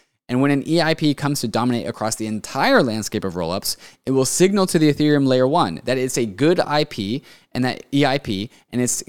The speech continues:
safe to implement it at the layer one level. So here's a graphic I made with three phases. Uh, one, you have Ethereum at the center, and you have all these optimistic rollups on the periphery, uh, and two of them have adopted the same I P,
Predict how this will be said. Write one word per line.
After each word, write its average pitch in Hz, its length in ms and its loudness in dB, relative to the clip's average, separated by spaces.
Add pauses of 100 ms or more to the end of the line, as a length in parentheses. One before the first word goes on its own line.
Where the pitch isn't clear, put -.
safe 139 480 2
to 123 140 -8
implement 113 380 -2
it - 100 -6
at 98 100 -8
the 107 100 -4
layer 98 260 -2
one 90 320 -4
level. 117 340 0 (480)
So 113 120 -2
here's 131 180 0
a 117 60 -2
graphic 113 360 -2
I 107 80 0
made 101 180 -4
with 98 140 -6
three 127 220 0
phases. 95 580 0 (240)
Uh, 92 160 -4
one, 127 240 2
you 123 80 0
have 113 80 -2
Ethereum 151 580 2
at 131 140 -4
the 117 80 -4
center, 147 480 -2 (420)
and 113 280 0
you 113 80 2
have 117 140 -2
all 117 200 2
these 110 140 -4
optimistic 113 500 0
rollups 104 380 0
on 110 60 -4
the 98 60 -4
periphery, 165 520 0 (340)
uh, 101 260 -2
and 110 240 0
two 214 180 6
of 165 100 2
them 131 180 2
have 135 240 -2
adopted 123 340 0
the 120 80 -2
same 127 220 -2
I 123 120 -2
P, 139 280 0